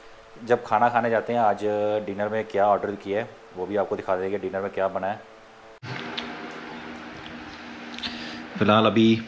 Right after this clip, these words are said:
हो गया snacks time, तो डिनर से पहले थोड़े से स्नैक्स आए हैं नॉन वेज में भी, चिकन पकौड़ा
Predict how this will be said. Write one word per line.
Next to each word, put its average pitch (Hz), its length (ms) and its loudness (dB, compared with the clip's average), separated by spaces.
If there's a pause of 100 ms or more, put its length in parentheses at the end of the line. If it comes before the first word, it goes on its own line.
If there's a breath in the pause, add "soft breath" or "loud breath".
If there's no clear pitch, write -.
(140)
हो 104 100 8
गया 107 200 8
snacks 101 400 2
time, 113 180 4 (840)
तो 92 200 8 (140)
डिनर 104 200 6
से 110 120 4
पहले 101 300 8 (420)
थोड़े 98 140 4
से 104 80 -2
स्नैक्स 101 340 4
आए 95 80 8
हैं 101 100 6
नॉन 95 220 4
वेज 95 180 4
में 110 140 4
भी, 117 160 4 (380)
चिकन 110 240 4
पकौड़ा 110 300 8